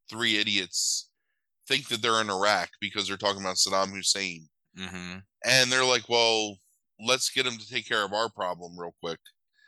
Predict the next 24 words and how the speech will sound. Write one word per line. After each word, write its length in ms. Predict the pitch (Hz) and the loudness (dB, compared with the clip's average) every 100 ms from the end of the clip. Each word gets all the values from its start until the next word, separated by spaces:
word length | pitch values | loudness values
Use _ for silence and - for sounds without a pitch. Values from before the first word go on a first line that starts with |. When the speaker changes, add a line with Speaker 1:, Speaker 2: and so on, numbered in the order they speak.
| _ _ _ | _ _ _
Speaker 1:
Um, 560 | - 117 117 113 104 101 | 2 4 6 6 4 2
so 180 | - | 2
they're 120 | 131 127 | 4 4
like, 220 | 117 101 - | 4 0 -10
"Freedom, 580 | - 143 311 262 131 104 | -2 4 4 6 4 2
freedom, 540 | - 330 339 240 131 | -2 0 2 0 -4
freedom." 540 | 123 320 330 208 117 110 | -4 -2 0 -2 -4 -6
And 340 | 113 107 104 | -8 -8 0
Larry 200 | 120 117 | 2 2
the 80 | 107 | 0
Cable 260 | 113 101 | -4 -4
Guy, 160 | 101 101 | 0 0
like, 180 | 98 92 | 0 -2
marks 340 | 98 98 - 107 | -6 -8 -4 -2
out 160 | 95 | -2
and 40 | 101 | -4
is 120 | 98 | -8
like, 140 | 101 | -2
"Oh, 360 | 123 156 123 101 | 4 6 6 4
we're 180 | 98 131 | 0 -4
gonna 160 | 139 139 | -4 0
liberate 460 | 139 95 90 87 - | -2 -2 -8 -8 -12
you." 600 | - _ _ _ - - - - - _ - | -14 _ _ _ -6 -6 -6 -16 -16 _ -4
So 460 | - 160 151 147 135 | 2 4 6 6 4